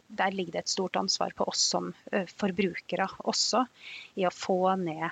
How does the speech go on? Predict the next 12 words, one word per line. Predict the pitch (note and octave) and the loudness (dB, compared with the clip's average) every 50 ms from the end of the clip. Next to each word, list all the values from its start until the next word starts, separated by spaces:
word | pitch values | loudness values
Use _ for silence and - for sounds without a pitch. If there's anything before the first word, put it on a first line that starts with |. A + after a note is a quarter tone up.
| - - _ - _ _ G#3+ G#3+ A3 | -4 -8 _ -20 _ _ -16 -6 -2
behovet | - A3 - - - G#3 F3 D#3 D#3+ E3 F3 G3+ - - - _ - - - | 0 0 0 2 0 0 0 0 -2 0 0 0 0 0 -4 _ -20 -2 4
for | G3+ F3+ F3 E3+ F3 - - - - - - - - - - _ _ _ _ - | 6 6 6 6 4 0 -8 -12 -20 -20 -20 -20 -20 -20 -20 _ _ _ _ 0
enten | A#3+ G3+ F3 E3+ - _ - G3+ A3 A#3 G#3+ G#3 - _ - - - - | 2 2 2 0 -2 _ 0 2 2 2 0 -2 -6 _ -20 -18 -12 -6
råolje | - - - G#3+ G3 F3+ E3+ E3+ E3+ F3+ G#3 A#3+ B3 - | -4 0 2 4 6 6 4 4 2 2 2 2 2 2
eller | G3 F3+ E3+ E3 | 2 2 2 2
naturgass, | F3+ F3+ F#3 - G3 E3+ D#3 F3 G#3 C4+ D4 - - - - _ _ - | 0 0 0 2 2 2 2 2 2 2 2 0 -4 -8 -10 _ _ 0
eller | A3 F#3 E3 D3+ D#3+ | 0 2 0 0 0
de | E3+ E3 - | -2 -2 -2
produktene | - F#3+ F3 - F#3+ - - - - - F#3 G3 | -2 -2 -2 -2 -4 -4 -6 -6 -4 -4 -2 -2
som | - - F#3+ | -2 -2 -2
produseres | - F#3 F3+ - F#3 - - - F3+ D#3+ - - D3 - - - - - | -2 -4 -4 -2 -2 -2 -2 -2 -2 -4 -4 -6 -6 -6 -6 -6 -2 0
av | G#3+ F#3+ E3+ E3 E3 | 2 2 2 2 -2